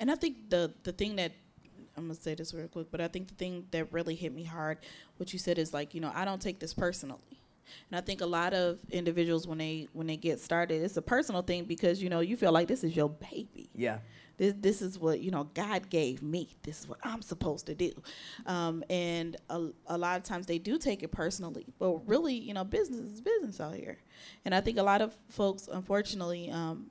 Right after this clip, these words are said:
Speaker 1: may not have an understanding. So one of the things that we desire, at least with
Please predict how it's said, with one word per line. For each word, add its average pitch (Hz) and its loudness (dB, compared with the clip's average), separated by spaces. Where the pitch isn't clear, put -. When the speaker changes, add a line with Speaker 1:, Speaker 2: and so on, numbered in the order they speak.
Speaker 1:
may 185 2
not 175 2
have 185 2
an 170 -4
understanding. 190 0
So 170 0
one 202 0
of 208 -2
the 190 2
things 185 -4
that 190 0
we 190 -4
desire, 170 2
at - -4
least 180 -2
with 165 2